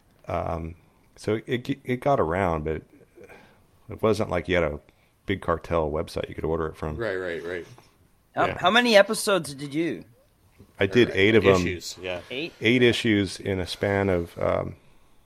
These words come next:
Speaker 1: twelve months, basically. And then I did
Speaker 3: Oh.
Speaker 1: a second bigger zine after
Speaker 2: So
Speaker 1: that.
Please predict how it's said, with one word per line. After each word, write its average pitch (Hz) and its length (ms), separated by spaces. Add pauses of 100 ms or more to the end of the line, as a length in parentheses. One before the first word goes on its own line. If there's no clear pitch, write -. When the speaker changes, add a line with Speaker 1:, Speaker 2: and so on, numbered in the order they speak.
(280)
Speaker 1:
twelve 104 240
months, 90 380 (160)
basically. 123 520 (200)
And 92 180
then 101 100
I 95 100
did 95 140
Speaker 3:
Oh. 87 40
Speaker 1:
a - 20
second 104 400 (680)
bigger 107 280
zine 92 280
after 87 280
Speaker 2:
So 85 80
Speaker 1:
that. 85 340